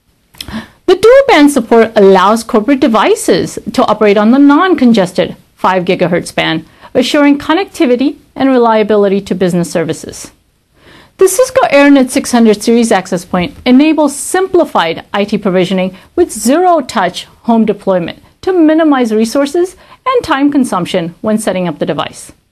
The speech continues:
Additionally, the Cisco AeroNet six hundred series access point enables segmentation of home traffic with personal S S I D in order to maintain home network connectivity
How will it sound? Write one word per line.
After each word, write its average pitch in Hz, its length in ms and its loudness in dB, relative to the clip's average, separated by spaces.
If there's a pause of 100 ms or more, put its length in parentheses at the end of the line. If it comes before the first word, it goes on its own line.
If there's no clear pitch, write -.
(680)
Additionally, 214 800 -2 (140)
the 233 100 0
Cisco 233 360 -2
AeroNet 208 400 -2
six 214 180 -6
hundred 190 280 -4
series 180 280 -2
access - 260 -8
point 170 300 -6 (320)
enables 202 540 -2
segmentation 208 800 -4
of 180 200 -6
home 175 200 -4
traffic 262 520 -6 (220)
with 330 200 -4
personal 370 380 0
S 294 140 -2
S 285 140 -4
I 262 120 0
D 269 300 -4 (360)
in 311 120 2
order 403 240 2
to 392 120 -2
maintain 254 520 0
home 220 260 0
network 196 300 -4
connectivity 277 680 -4